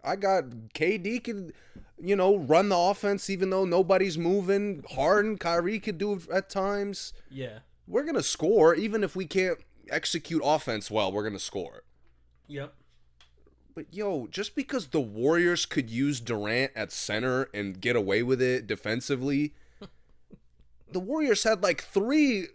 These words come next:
Speaker 1: defen-, borderline defensive Hall of Famers playing alongside Durant.
Speaker 2: Yeah, the defensive, perennial defensive player of the year, uh, you know, candidate.
Speaker 1: Yeah, and then you got Klay, Iguodala, like, Draymond. To me, all those guys are just,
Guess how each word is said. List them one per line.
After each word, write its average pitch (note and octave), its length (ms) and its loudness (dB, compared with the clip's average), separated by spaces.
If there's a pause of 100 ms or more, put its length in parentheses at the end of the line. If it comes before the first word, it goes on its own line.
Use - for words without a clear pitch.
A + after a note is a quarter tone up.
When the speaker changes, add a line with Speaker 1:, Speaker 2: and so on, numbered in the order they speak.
Speaker 1:
defen-, F#3+ 460 4
borderline G3+ 640 6
defensive F3+ 560 2
Hall G#3+ 240 6
of A3+ 120 0
Famers A#3 600 4
playing C#3 300 0
alongside C3 680 2
Durant. F#2+ 380 -8 (260)
Speaker 2:
Yeah, C#3 280 -10
the A#2+ 320 -8
defensive, C3 640 -12 (340)
perennial D3+ 560 -4
defensive B2+ 520 -8
player B2+ 260 -6
of A#2 60 -8
the A#2 60 -10
year, A#2 380 -8 (240)
uh, A2+ 280 -12 (680)
you A#2 100 -14
know, F#2+ 240 -16 (160)
candidate. G#2+ 500 -10 (600)
Speaker 1:
Yeah, A3+ 400 -4
and E3 160 0
then F3 180 0
you D#3+ 60 -2
got C3 200 0
Klay, G3+ 520 6
Iguodala, F3 600 4
like, C#3 200 -2
Draymond. E3+ 580 2
To E3+ 120 -4
me, G#3+ 220 -4
all G#3+ 240 4
those F#3 240 0
guys D3 380 0
are C#3 100 0
just, C3 340 -6